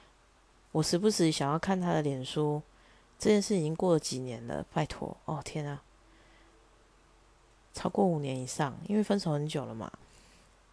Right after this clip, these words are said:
我觉得这样好像不对欸，我好像放下了，又好像没有。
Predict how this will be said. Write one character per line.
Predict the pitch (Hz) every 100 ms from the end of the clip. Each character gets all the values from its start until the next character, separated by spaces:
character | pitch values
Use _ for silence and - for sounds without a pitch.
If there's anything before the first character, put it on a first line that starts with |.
| - _ _
我 | 165
觉 | 180
得 |
这 | 190
样 | 262
好 | 196
像 | 156
不 | 175 -
对 | 196 160
欸， | 113 - - - - _ - _ _ _ _ _ _ _ _ _ -
我 | 190
好 |
像 | 165 196
放 | 185 190
下 | 180 180
了， | 151
又 | 165
好 | 165 131
像 | - 160
没 | 147 127 123
有。 | 139